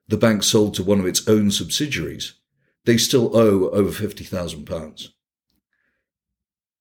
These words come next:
Childless, homeless, in debt,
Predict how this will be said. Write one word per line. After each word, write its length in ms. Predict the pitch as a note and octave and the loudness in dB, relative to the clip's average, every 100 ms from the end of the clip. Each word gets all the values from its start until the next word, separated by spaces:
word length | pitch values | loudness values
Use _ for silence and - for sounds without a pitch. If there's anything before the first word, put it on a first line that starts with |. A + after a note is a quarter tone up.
| _ _ | _ _
Childless, 680 | - C#3 C3+ C3+ C#3+ C#3 - - | 2 4 4 0 -2 -2 -8 -4
homeless, 640 | B2 B2 A#2 A#2 - - _ _ | 2 4 4 0 -4 -8 _ _
in 240 | B2+ C3+ B2+ | 0 2 4
debt, 400 | G#2 G#2+ - | 4 2 0